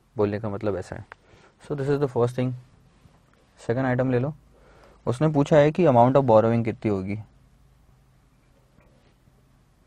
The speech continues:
कैसे निकालते हैं amount of borrowing? बहुत ही सिंपल, present value of delta into stock price at lower level minus call price at lower level,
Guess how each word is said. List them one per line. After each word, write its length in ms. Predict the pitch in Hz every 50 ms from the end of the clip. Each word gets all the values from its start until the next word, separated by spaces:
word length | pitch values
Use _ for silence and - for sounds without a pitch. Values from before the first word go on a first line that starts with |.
| _ _ _ _ _ _ _ _ _ _ _ _ _ _ _ _ _ _ _ -
कैसे 240 | - - 117 - 117
निकालते 340 | 117 107 107 95 92 104 120
हैं 80 | 120
amount 300 | 107 104 101 101 98 101
of 80 | 113 110
borrowing? 300 | 95 90 90 87 80 - - - _ _ _ _ _ _ _ _ _ _ _ _ _ _ - _ _ _ _ - _ _ _ - - -
बहुत 220 | 104 101 101 104 -
ही 60 | 113
सिंपल, 340 | 110 - 107 110 127 135 135 - _ _ _ _ _ _ _ _ _ _ _ _ _ - -
present 360 | 117 113 113 113 131 139 135
value 440 | 131 123 110 107 107 107 120 123 123 -
of 300 | 101 104 104 104 107 113 120 - - 92 92 107
delta 440 | 104 98 98 98 107 - 123 120 127 127 -
into 480 | 104 107 104 101 98 - 104 98 104
stock 540 | 113 110 - - - - - - 101 98 104 - - 110
price 220 | 104 98 104 -
at 160 | 107 104 - 107
lower 180 | 98 98 101 104
level 280 | 107 101 98 101 101 104 104
minus 340 | 98 95 95 101 110 - - - -
call 160 | 107 101 104
price 300 | - - 101 98 101 -
at 120 | 113 110
lower 220 | 113 110 110 113 113
level, 260 | 110 104 101 101